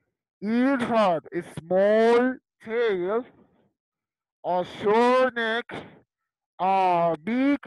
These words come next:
head." Entonces, eh,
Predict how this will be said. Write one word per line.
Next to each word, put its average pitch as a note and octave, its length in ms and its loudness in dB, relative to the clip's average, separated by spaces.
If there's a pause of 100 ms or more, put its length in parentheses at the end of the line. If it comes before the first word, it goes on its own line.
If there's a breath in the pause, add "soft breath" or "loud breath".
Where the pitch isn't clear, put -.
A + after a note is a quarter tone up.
(180)
head." F#3+ 680 0 (880)
Entonces, C3 400 -14 (240)
eh, D#3+ 280 -6